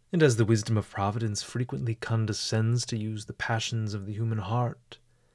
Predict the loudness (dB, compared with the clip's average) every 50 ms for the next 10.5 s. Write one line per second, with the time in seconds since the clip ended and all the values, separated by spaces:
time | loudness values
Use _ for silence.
0 | _ _ _ _ _ _ _ _ _ _ -10 -10 -10 -8 -8 -6 -6 -4 -4 -4
1 | -4 -4 -4 -6 -4 -4 -4 -4 -4 -6 -6 -6 -6 -4 -2 -2 -2 -4 -6 -8
2 | -6 -6 -4 -4 -4 -4 -4 -6 -8 -10 -6 -6 -4 -4 -4 -4 -6 -8 -10 -14
3 | _ -20 -20 -20 -20 -20 _ _ _ _ _ _ _ _ -4 -4 -2 -2 0 -2
4 | -2 -2 -4 -6 -4 -4 -2 -2 -2 -2 -4 -4 -6 -8 -6 -6 -8 -6 -6 -6
5 | -6 -6 -6 -8 -8 -8 -8 -10 -12 -12 -12 -10 -8 -8 -8 -8 -10 -10 -10 -8
6 | -10 -10 -12 -14 -18 _ _ _ _ _ _ _ _ _ _ _ _ _ _ _
7 | _ _ _ _ -12 -10 -6 -4 -2 -2 -2 -2 -2 -2 -2 -2 -2 -2 -4 -4
8 | -2 -2 0 0 0 -2 -4 -4 -4 -2 -2 -2 0 -2 -4 -4 -2 0 0 0
9 | 0 -2 -4 -8 -12 -12 -18 -20 _ _ _ _ _ _ _ _ _ _ _ -20
10 | -12 -8 -6 -4 -4 -6 -6 -8 -10